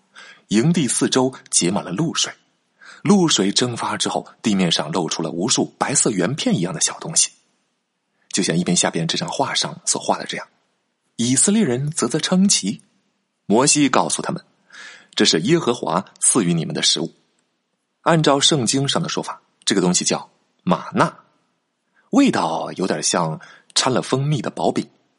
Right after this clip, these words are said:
从此之后，每天早上营地周围都会涌现出玛纳，各家按照食量来领取。耶和华以每七天为一个周期往下降玛纳，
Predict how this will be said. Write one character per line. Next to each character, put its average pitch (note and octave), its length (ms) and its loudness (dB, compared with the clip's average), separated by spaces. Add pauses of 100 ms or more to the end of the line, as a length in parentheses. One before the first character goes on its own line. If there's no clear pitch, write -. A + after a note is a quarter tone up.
(420)
从 D#3 220 2
此 G#2+ 160 2
之 C3+ 120 2
后， - 180 -2 (560)
每 G#2 180 4
天 C3+ 160 2
早 E2 200 4
上 F2+ 200 2 (200)
营 G2 180 4
地 G2 140 2
周 E2+ 140 2
围 E2 160 0
都 F#2+ 120 0
会 F2+ 160 -2
涌 E2 200 -8
现 D#2+ 180 -2
出 F2 120 -4
玛 E2 260 -8
纳， - 180 -2 (1080)
各 D#3 240 2
家 C#3 200 4
按 A#2+ 260 0
照 F2 100 -2
食 - 260 0
量 F#2 220 -2
来 D#2 120 -8
领 E2+ 200 -4
取。 - 220 -2 (1120)
耶 F#3+ 140 4
和 F#3+ 100 4
华 G#2 380 0
以 G#2+ 180 -2
每 F2 340 -2
七 - 220 0
天 D3+ 260 0
为 E2+ 140 0
一 F2 80 -4
个 E2 160 -4
周 F#2+ 240 -2
期 G2+ 260 0 (100)
往 E2+ 240 -2
下 - 160 -4
降 E2 280 -2
玛 - 160 -10
纳， - 200 -2